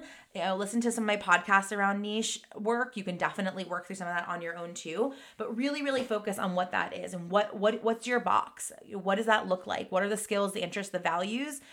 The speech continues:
that you want to, you know, really utilize in your next role? Okay, so that's week one. Week one is, like,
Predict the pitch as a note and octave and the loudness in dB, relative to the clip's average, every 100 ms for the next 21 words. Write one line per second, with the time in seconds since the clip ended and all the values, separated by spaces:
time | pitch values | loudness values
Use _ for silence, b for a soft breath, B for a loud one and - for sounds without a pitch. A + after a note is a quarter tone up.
0 | B B G#3 F#3 F3+ F#3+ F#3 A#3 B3+ G#3+ | B B 8 8 8 -4 4 4 4 2
1 | F#3 - G3+ F#3 F3 E3+ - - - F#3 | 0 -2 -6 -4 -2 -4 -4 -10 -8 -6
2 | F3 G3 G3 F#3+ E3+ G3+ G#3 F3+ - F#3 | -2 -2 0 -4 -2 -2 0 0 -2 -6
3 | - E3+ E3+ E3 E3 E3 - - - A#1+ | -8 -8 -6 -4 -2 -4 -6 -10 -8 -8
4 | - - _ _ _ _ _ _ - A#3+ | -8 -18 _ _ _ _ _ _ 2 6
5 | E3+ - B B A#3+ C4 C#4 D#4+ C4+ A3 | 6 4 B B 4 6 4 0 6 6
6 | A2 G#3+ G3 G3+ B3+ C4 C4+ C4+ C4 A#3 | 6 -4 -6 -4 2 4 4 2 2 2
7 | - | -2